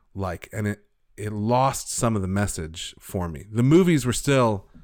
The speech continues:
powerful and, and, and moving 'cause I was a fan. Um, but this movie just kinda was annoying to me.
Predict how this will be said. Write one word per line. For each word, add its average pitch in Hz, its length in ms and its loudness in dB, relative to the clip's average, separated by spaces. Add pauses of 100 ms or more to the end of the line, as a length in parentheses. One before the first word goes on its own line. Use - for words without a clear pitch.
(340)
powerful 104 920 0
and, 92 180 -6
and, 98 220 -10
and 104 180 -2
moving 98 580 2 (600)
'cause 98 360 -2
I 104 140 -4
was 95 160 -2
a 87 40 -8
fan. 87 500 -2 (580)
Um, 92 340 -6
but 104 300 -8
this 131 260 -4
movie 127 340 -2
just - 380 -10
kinda 117 480 -6
was 92 360 -8
annoying 104 560 -4
to 98 120 -6
me. 87 380 -8